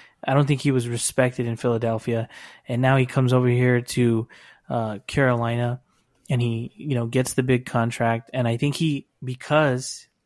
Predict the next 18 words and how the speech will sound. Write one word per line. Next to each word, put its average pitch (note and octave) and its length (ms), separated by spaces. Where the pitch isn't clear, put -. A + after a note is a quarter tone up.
he C3+ 140
wasn't B2+ 340
overutilized B2 960
in, A2+ 240
in A#2 140
Philadelphia, A#2 580
I A2+ 60
still B2+ 260
think B2 200
he A#2+ 80
has A2+ 220
a A2 60
lot A2+ 220
of G#2+ 240
miles A#2 560
on A2+ 140
the A2+ 60
wheels, B2+ 500